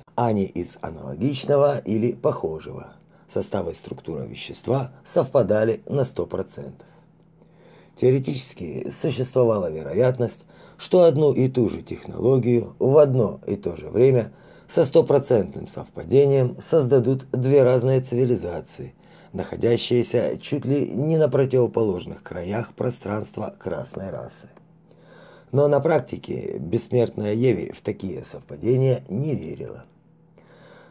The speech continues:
Срочно поднятые архивы только подтвердили возникшее подозрение. Цивилизация – у которой Еви выкрала данную технологию менее двадцати лет назад, нигде ее не афишировала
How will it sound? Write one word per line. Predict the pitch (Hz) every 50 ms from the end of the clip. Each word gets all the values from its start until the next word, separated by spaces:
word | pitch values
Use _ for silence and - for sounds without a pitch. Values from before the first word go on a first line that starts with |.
| _ -
Срочно | - - 175 151 127 - 120 107 98 90 -
поднятые | - 113 110 95 87 85 80 - - - -
архивы | 69 64 - - - - 139 143 135 139 139 - - - _ -
только | 160 160 131 139 156 151 - -
подтвердили | - 165 165 - - 151 160 151 127 98 92 87 76 71
возникшее | 71 - 85 78 85 92 92 - - - 104 104 104
подозрение. | 101 110 104 107 110 90 87 - - - - 67 - - - _ _ _ _ _ _ _ _ - - - _ _ -
Цивилизация – | - 92 92 107 110 123 123 151 - 127 - - - - - - _ _ - - - - -
у | - 98
которой | - 110 104 - 104 104 104 101 87 - -
Еви | 110 123 123 117 113 101 92 90 92 - -
выкрала | 87 135 139 139 135 - - - 87 82 80 80 - 87
данную | 95 117 104 90 80 78 76 73
технологию | - 85 - - 104 101 104 107 104 90 78 85 82 - - -
менее | 85 113 127 131 127 117 101 90 87 87 85
двадцати | 82 90 101 104 101 - - - - 107 92 71 78 82
лет | 85 92 80 - -
назад, | - 87 85 85 139 139 135 - - - _ _ _ - - - - - _
нигде | - 151 185 160 139 135 156 151 147 147
ее | 147 147 143
не | 139 127
афишировала | 104 98 - - - - - - 104 117 117 117 113 113 110 110 104 92